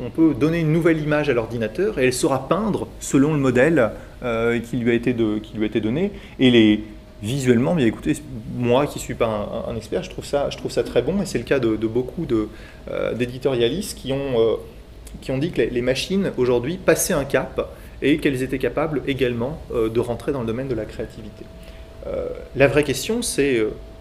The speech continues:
à la frontière de l'interdisciplinarité, des personnes de la créativité, c'est, euh, comment l'interaction homme-machine va évoluer, puisque de mon point de vue, c'est, la machine n'est pas supérieure à l'humain dans ces, sur ces, sur ces critères-là,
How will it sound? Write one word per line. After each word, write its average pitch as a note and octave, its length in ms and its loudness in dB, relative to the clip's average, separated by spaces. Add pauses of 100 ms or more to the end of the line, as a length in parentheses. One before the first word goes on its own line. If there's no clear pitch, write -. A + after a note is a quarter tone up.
(220)
à A#2 40 -6
la A#2 80 -2
frontière C3+ 380 0
de B2 60 0
l'interdisciplinarité, A2 960 -4
des C3 100 -4
personnes D#3+ 460 -2
de C3+ 40 -2
la A2+ 100 2
créativité, B2 580 -6
c'est, D3+ 300 -2
euh, G#2+ 80 -2 (360)
comment D#3 220 6
l'interaction D3 640 0 (160)
homme-machine E3 760 0 (200)
va A#2+ 160 2
évoluer, A2 420 0 (560)
puisque - 260 -6
de G#2+ 280 -2 (280)
mon C3 140 -2
point C3 220 -2
de A#2 40 -4
vue, F#3 200 -6
c'est, - 280 -4
la A#2 120 0
machine A#2 400 -4
n'est G#2+ 80 -2
pas G#2 280 -4 (180)
supérieure B2+ 680 0 (200)
à A2 60 -2
l'humain A2+ 320 -2
dans A#2+ 100 -6
ces, G#2 280 -6
sur - 200 -12
ces, G#2+ 220 -8
sur - 200 -14
ces - 120 -8
critères-là, C3 520 -8